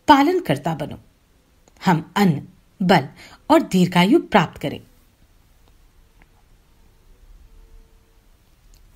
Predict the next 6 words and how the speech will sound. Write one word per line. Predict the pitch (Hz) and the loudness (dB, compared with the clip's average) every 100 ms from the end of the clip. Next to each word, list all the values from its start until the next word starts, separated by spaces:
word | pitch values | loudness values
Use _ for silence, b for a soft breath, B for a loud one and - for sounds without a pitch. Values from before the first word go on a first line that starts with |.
| - | -14
सूक्त | - - 262 - 196 302 B B B 294 | -6 -2 -2 -2 -4 -6 B B B 0
एक | 320 320 | 2 2
सौ | 415 | -2
उनासी। | - 190 151 - - - - _ _ _ _ _ _ _ _ 190 | 0 -2 -2 -4 -10 -12 -18 _ _ _ _ _ _ _ _ -2
देवता | 185 151 - 165 226 - _ _ _ 202 | 0 0 0 -2 -2 -8 _ _ _ 2
रति। | 226 - - | 2 2 -4